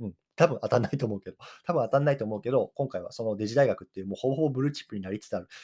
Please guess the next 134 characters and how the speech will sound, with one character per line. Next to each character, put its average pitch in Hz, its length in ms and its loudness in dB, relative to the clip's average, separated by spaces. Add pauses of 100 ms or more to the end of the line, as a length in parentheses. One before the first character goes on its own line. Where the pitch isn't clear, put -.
今、 127 120 -2
フ - 160 -4
ロ 139 60 6
ア 151 40 4
ど 120 80 0
れ 117 80 -2
ぐ 135 60 2
ら 156 80 4
い 156 40 0
か 143 100 -2
な？ 92 100 -4
十 120 200 0
イ 202 40 4
ー - 20 2
サ 202 140 -4
ぐ 110 60 -2
ら 95 60 2
い - 20 0
あ - 20 0
る 143 80 0
ん - 20 -4
じ 147 80 -4
ゃ - 20 0
な 87 60 -4
い - 20 -8
で - 60 -12
す - 40 -18
か。 - 120 -20 (360)
う 113 40 -8
ん。 101 220 -10
そ - 140 -2
う 175 40 2
い - 20 2
う - 20 0
よ 147 40 0
う 127 40 -2
な、 104 200 -4
あ 107 120 4
の、 104 80 -2
や 117 100 -2
つ - 100 -8
の 208 240 4 (260)
コ 131 200 0
マ 131 100 6
ー 127 40 6
シ - 80 -2
ャ 101 40 -2
ル 98 60 -8
が - 220 -6
今 110 120 -10
年 110 200 -6
の 101 160 -2 (880)
ス - 120 -2
ー 113 40 2
パ 107 100 8
ー - 20 6
ボ 107 100 4
ー 98 40 4
ル 95 60 -2
で 95 60 -6
は 90 60 -10
出 113 100 4
る 107 120 2
ん 90 60 -8
で、 87 140 -12 (220)
ち - 60 -8
ょ - 20 -8
っ - 60 -10
と - 180 -4 (100)
今 113 140 -4
回 87 140 -2
は、 - 80 -8 (220)
今 110 120 -2
日 - 40 -16
は - 100 -20
そ - 120 -16
れ 104 80 -2
を 98 40 -2
見 110 100 -4
に 98 140 -6
行 - 20 -20
こ 113 160 -2
う 107 40 -12
っ - 40 -20
て - 80 -8
い 92 40 -6
う、 - 80 -14 (360)
思 104 140 -4
っ - 100 -14
て - 100 -18
ま - 80 0
す - 80 -2
と - 80 -18
い - 20 -20 (440)
う 123 40 -4
よ 117 40 -4
う - 20 -2
な - 60 -4
話 113 240 -6
で 117 80 -4
ご 101 80 -4
ざ 110 120 -4
い 113 60 -6
ま 131 120 0
し - 60 -6
た。 - 200 -4 (240)
は 127 100 4
い、 123 60 2
す - 60 -10
い - 20 -8
ま 147 80 -2
せ 165 80 4
ん。 110 120 -6 (220)
長 123 180 0
く 143 60 -4
な 123 80 -2
り 131 60 -4
ま 147 100 0
し 143 60 -4
た 110 80 -8
け 95 80 -10
ど 92 60 -12
も、 87 140 -18
今 107 100 -4
日 - 20 -10
は - 0 -
こ - 100 -10
ん 117 40 -6
な 131 80 -4
感 131 100 0
じ 131 60 -2
で 135 60 0
す - 80 -12
ね。 95 200 -8